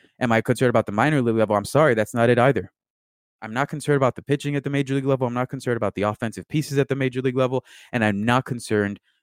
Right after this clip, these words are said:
about the minor league level, especially now after this draft. But here's what worries me. And I think it's a fair question. I think it's a fair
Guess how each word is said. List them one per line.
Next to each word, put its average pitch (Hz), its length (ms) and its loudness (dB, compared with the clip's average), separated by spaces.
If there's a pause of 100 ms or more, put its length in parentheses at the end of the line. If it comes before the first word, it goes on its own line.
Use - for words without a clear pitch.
(140)
about 117 200 2
the 110 60 2
minor 120 300 2
league 120 120 4
level, 120 220 4
especially 131 640 0
now 110 220 0
after 104 240 -2
this 101 220 -6
draft. - 640 -6 (1200)
But 107 100 -8
here's 151 340 2
what 139 160 0
worries 110 360 0
me. 90 160 -20 (1500)
And 123 120 -2
I 113 40 2
think 143 200 -4
it's 135 100 -2
a 127 40 -2
fair 147 640 2 (460)
question. 156 600 -2
I - 40 -6
think 117 200 -4
it's 120 120 -10
a 98 60 -6
fair 131 560 2